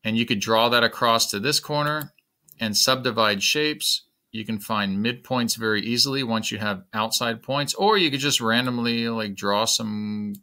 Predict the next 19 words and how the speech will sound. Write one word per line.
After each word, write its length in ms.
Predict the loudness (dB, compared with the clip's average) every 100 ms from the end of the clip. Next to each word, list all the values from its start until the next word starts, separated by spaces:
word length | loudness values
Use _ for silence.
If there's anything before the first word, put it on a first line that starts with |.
| _
cool 320 | -10 -8 -6 -4
looking 280 | -4 -4
stuff 420 | 0 2 2 -2 -4
in 160 | -6
here 640 | -4 -4 -4 -2 -2 -4
and 260 | -4 -6 -10 -16 _ -20 -20 -20 -20 _ _ -18
decide 520 | -4 0 4 4 4
that, 220 | 4 2 2
oh, 240 | 2 4 4
I 100 | 4
didn't 180 | 2 0
really 300 | 0 0 -2
didn't 340 | -4 -8 -8
want 240 | -6 -6
it 80 | -6 -8
all 340 | -4 0 0 -2
even 320 | -2 -2 0 -2
and 180 | 0
midpointy. 720 | -2 -4 -8 -8 -6 -8 -10